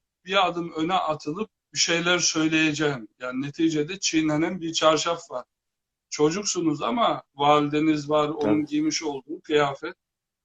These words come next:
Speaker 1: Ee, o ara okulun bahçe kapısı açıldı. Babam, e, amcamın bir oğlu vardı büyük. Onu birkaç kişiyle gönderdi. Onlar geldiler, müdürle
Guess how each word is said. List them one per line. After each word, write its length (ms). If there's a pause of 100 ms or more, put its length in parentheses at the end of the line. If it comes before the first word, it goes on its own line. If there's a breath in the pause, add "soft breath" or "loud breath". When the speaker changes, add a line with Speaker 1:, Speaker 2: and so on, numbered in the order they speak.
(720)
Speaker 1:
Ee, 40 (440)
o 140
ara 360
okulun 520
bahçe 340
kapısı 460
açıldı. 640
Babam, 420 (360)
e, 40
amcamın 800
bir 80
oğlu 300
vardı 420
büyük. 420 (160)
Onu 480 (160)
birkaç 360
kişiyle 440
gönderdi. 680 (760)
Onlar 340
geldiler, 600 (100)
müdürle 500